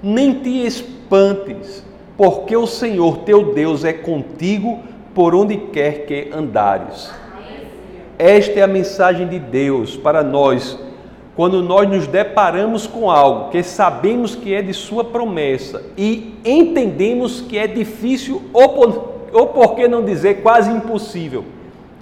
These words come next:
Speaker 1: As Escrituras nos dizem que diante dessa situação devemos seguir a mesma orientação, devemos ser fortes e corajosos, porque o Senhor estará conosco.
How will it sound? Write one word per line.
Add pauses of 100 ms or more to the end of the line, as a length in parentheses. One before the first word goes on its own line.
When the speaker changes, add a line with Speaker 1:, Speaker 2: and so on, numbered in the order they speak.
(280)
Speaker 1:
As
Escrituras
nos
dizem
que
diante
dessa
situação (920)
devemos
seguir
a
mesma
orientação, (600)
devemos
ser
fortes
e
corajosos, (760)
porque
o
Senhor
estará
conosco.